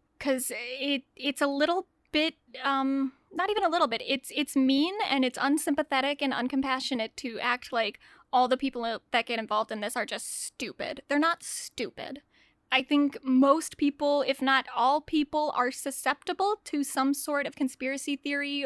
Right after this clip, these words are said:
or cultish practice or belief. It's maybe just a matter of what kind of cult or what kind of conspiracy theory would work for you. So in nineteen fifty, L. Ron Hubbard published a book called Dianetics, The Modern Science of Mental Health,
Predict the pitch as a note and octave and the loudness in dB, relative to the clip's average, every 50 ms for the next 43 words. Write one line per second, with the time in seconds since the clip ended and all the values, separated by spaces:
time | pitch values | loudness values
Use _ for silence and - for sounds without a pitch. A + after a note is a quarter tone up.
0 | - - G#3+ G#3 G3+ G#3 - - - - A#3 B3 C4+ - - D4 C#4+ C4+ - - | -6 -6 -4 -4 -4 -4 -4 -10 -8 -4 -4 -4 -4 -4 -6 -6 -6 -6 -8 -12
1 | - - B3+ C4 C#4+ - - D4 C#4+ - C#4+ C#4 C#4+ C4 C#4 C#4+ C#4+ D#4 F4 G#4 | -8 -4 -2 -2 -2 -2 -4 -6 -6 -4 -4 -4 -2 -2 -4 -6 -4 -4 -4 -4
2 | G#4+ - _ _ - - - - - - _ _ - F#4+ - - G4 G4+ G4 G4 | -6 -8 _ _ -20 -20 -20 -20 -20 -20 _ _ -6 -6 -4 -2 -2 0 0 0
3 | G4 F#4 - D#4+ D#4 - - - C#4+ C4+ C4 C4+ C4+ C#4 C4 B3 A#3+ A#3+ G#3+ - | 0 0 0 -2 -2 -2 -2 0 0 2 2 2 0 0 0 0 0 -2 -4 -8
4 | - - - - _ _ _ _ A3+ A3+ B3 C4+ C4+ - - C#4 - - D4 C#4+ | -14 -20 -20 -20 _ _ _ _ -6 0 2 2 2 2 -2 -8 -6 -4 0 2
5 | C#4+ C4+ C4+ C#4 - - - A#3+ A3 A3 - - A3 A#3+ A3+ A3+ E4 D#4+ - - | 2 2 2 -2 -4 -2 0 0 0 -2 -4 -6 -6 -6 -4 -4 -4 -4 -4 -6
6 | C#4 C4+ B3+ C#4 - F4 F4 D#4+ - - F#4 F4 D#4+ C#4 - D4 C4+ - C4+ B3 | -6 -6 -6 -6 -6 -8 -8 -6 -6 -4 -4 -4 -4 -4 -2 -4 -4 0 0 0
7 | B3+ B3 B3 B3 - - - - _ - B3 B3 B3+ B3 B3 A3 A#3 A3+ - - | 0 0 -2 -6 -10 -16 -20 -20 _ -6 0 2 2 2 2 -2 -4 -4 -6 -10
8 | - - A#3 A3+ A#3+ - G3 C3 - C4 B3+ - _ _ _ _ _ _ _ _ | -8 -6 -6 -4 -2 -4 -4 -2 -4 -4 -6 -8 _ _ _ _ _ _ _ _
9 | _ - - - C#4 C4+ C4+ C4 C4 C#4 E4 G4 - - F4+ D#4+ D4+ C#4 - G3+ | _ -8 -4 -2 0 2 2 2 4 2 2 2 -2 -2 0 0 0 2 0 -2
10 | C3 - - - A#3 A#3 B3+ D4+ - - - - _ _ _ - C#4 D4+ D#4 D#4 | -4 -4 -8 -12 -8 -6 -6 -8 -8 -10 -18 -20 _ _ _ 2 2 2 4 2
11 | D#4+ D#4 D4+ C#4+ - C#4+ C4+ B3 C4+ C4+ A#3+ - - - C4+ B3 C4 C#4 C#4 C#4 | 2 2 2 2 2 0 2 4 2 2 2 -2 -2 -2 0 0 2 0 0 0
12 | - - - - - A#3+ A#3 G3+ G#3 - _ - C#4 D#4 F4 - - - - - | 0 -4 -6 -4 -4 -4 -4 -6 -12 -18 _ 2 4 4 4 2 -4 -12 -16 -6
13 | - C#4 C4 B3+ B3+ B3+ - - A#3+ - A#3+ C4 E4 F4+ F4 D#4+ D#4+ D#4 D#4 D4+ | -2 0 2 2 2 0 -4 -8 -2 0 0 2 2 0 0 0 2 2 2 0
14 | - - - A#3 A3+ A3 A3 A#3 C4+ D4+ D#4 D#4 D4 - - C#4+ C#4 C#4 C4+ C4 | 0 -2 -2 -2 -2 2 4 4 4 4 4 2 0 0 2 2 2 2 0 0
15 | - - A#3 A3 - G#3+ A3 B3 C4+ C4 C4 - - G4 F#4+ G4 F#4+ | -2 -4 -6 -4 -4 -4 -4 -2 -4 -6 -6 0 0 2 2 2 0